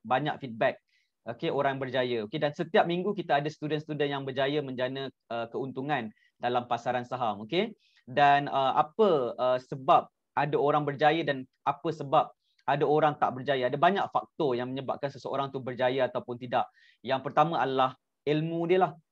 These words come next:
Okey, so adakah dia menguasai ilmu yang dipelajari ataupun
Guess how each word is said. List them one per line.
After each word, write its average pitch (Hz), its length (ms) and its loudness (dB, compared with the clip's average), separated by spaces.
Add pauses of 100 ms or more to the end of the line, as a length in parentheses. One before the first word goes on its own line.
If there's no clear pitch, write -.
Okey, 165 160 -4
so 151 160 -4
adakah 139 340 0
dia 139 140 -2
menguasai 139 600 -4
ilmu 156 540 -4 (240)
yang 135 180 0
dipelajari 135 640 0
ataupun 139 720 -2